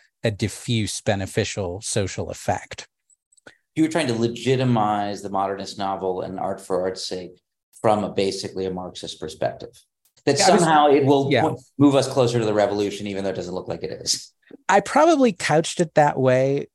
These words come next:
Speaker 1: ten years ago when I was writing the dissertation in ways I
Speaker 2: Yeah.
Speaker 1: wouldn't now.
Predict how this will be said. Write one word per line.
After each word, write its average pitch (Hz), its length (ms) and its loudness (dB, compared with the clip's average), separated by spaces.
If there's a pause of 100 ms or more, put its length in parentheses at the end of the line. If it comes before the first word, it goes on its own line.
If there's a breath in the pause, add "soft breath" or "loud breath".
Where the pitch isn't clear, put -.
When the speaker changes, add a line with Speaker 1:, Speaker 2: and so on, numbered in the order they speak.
(140)
Speaker 1:
ten 139 240 -2
years 135 240 -2
ago 135 260 -2
when 131 100 -2
I 123 100 -2
was 127 100 0
writing 135 260 -4
the 131 80 -12
dissertation 131 640 -6
in 113 160 -6
ways 117 300 -4
I 107 80 -4
Speaker 2:
Yeah. 92 120 2
Speaker 1:
wouldn't 104 280 -6
now. 101 600 -6